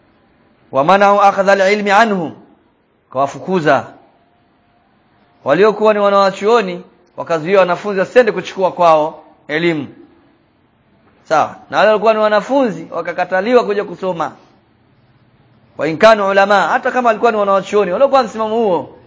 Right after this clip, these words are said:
Hiyo shubha tu hiyo. Kaambia kina Imam Ahmad na wengine walikuwa wanawaambia msiende kusoma kwake. Sababu analeta talbis. Na hii dalili ya kwamba mtu wa bid'a hafai kusikilizwa. Ha?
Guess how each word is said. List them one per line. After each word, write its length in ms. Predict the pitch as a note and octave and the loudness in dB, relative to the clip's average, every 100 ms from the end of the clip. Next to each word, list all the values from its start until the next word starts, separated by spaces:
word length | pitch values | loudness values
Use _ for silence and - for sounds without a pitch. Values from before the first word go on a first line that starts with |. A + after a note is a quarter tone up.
| _ _ - | _ _ -6
Hiyo 160 | A3+ | -4
shubha 320 | G3 A3+ G#3+ F#3 | -2 0 2 2
tu 140 | F#3+ | 0
hiyo. 280 | F#3 E3+ C3 - _ _ _ | -2 -2 -4 -12 _ _ _
Kaambia 440 | C3+ D#3 D#3+ F#3+ F#3 | -8 -6 -4 0 0
kina 160 | E3+ | 0
Imam 180 | E3+ E3+ | -4 -2
Ahmad 300 | G3 G3+ G3 | -4 -2 -4
na 60 | F#3+ | -2
wengine 300 | F#3+ A3 B3 | -2 -2 -2
walikuwa 180 | G3 F#3 | 0 -2
wanawaambia 320 | F3 E3+ E3+ | -2 -2 -4
msiende 260 | D3+ E3+ | -4 -8
kusoma 240 | B2 C3+ A#2 | -8 -10 -10
kwake. 220 | A2 G2+ _ _ _ _ _ _ _ _ _ _ _ _ _ | -12 -16 _ _ _ _ _ _ _ _ _ _ _ _ _
Sababu 220 | C3 B2+ | -10 -2
analeta 680 | B2 B2 C3 C3 C3 D3 C3+ | -2 0 -4 -4 -4 -2 -2
talbis. 680 | B2+ B2+ C#3 D3 - - - _ _ _ _ _ _ _ | -2 -4 -2 -4 -6 -20 -20 _ _ _ _ _ _ _
Na 60 | A2 | -8
hii 60 | |
dalili 320 | C#3+ C#3+ G3+ | -2 0 2
ya 100 | F3+ | 0
kwamba 260 | D#3+ E3 D3+ | 0 -2 -2
mtu 180 | E3+ F3+ | -6 -8
wa 80 | E3 | -6
bid'a 520 | A3 F3 E3+ G3+ D3 - _ | 0 2 2 0 -4 -14 _
hafai 280 | - - B3 | -18 -2 -2
kusikilizwa. 760 | A#3+ G3+ - G3+ A#3 E3+ F3 F3 - - _ _ _ _ _ _ _ _ _ _ _ - - - - _ - | -2 -8 -8 -6 -4 0 0 0 -14 -20 _ _ _ _ _ _ _ _ _ _ _ -20 -20 -20 -20 _ -8
Ha? 320 | C3+ F3+ B3 | 0 0 0